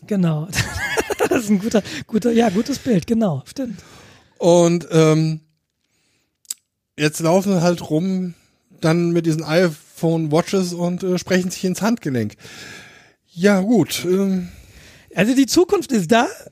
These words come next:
Speaker 1: Äh, ich finde sowas wahnsinnig faszinierend. Es gibt aber ein Problem. Ich trage keine Armbanduhren.
Speaker 2: <laughs>
Speaker 1: Und auch wenn das eine i-,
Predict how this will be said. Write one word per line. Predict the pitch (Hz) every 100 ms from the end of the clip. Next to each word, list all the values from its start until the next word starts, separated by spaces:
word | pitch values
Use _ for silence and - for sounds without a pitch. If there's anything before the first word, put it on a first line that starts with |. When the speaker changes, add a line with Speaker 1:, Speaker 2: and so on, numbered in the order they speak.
| _ _ -
Speaker 1:
Äh, | 226 208 202 202
ich | 240 -
finde | 339 302
sowas | 208 190 170 180
wahnsinnig | 208 339 285 214 170
faszinierend. | 180 - 170 208 214
Es | 165 -
gibt | 311 -
aber | 185 185
ein | - 370
Problem. | 330 302 302 302 160 123 _ - - - - _
Ich | 170 -
trage | - 156
keine | - 143 139
Armbanduhren. | 156 131 127 143 139 - _ _ _ _
Speaker 2:
<laughs> | - - - 123 147
Speaker 1:
Und | 180 180 - _ _ _ _ _ _
auch | - 247 - - -
wenn | 214 254
das | 269 254
eine | 226 214
i-, | 302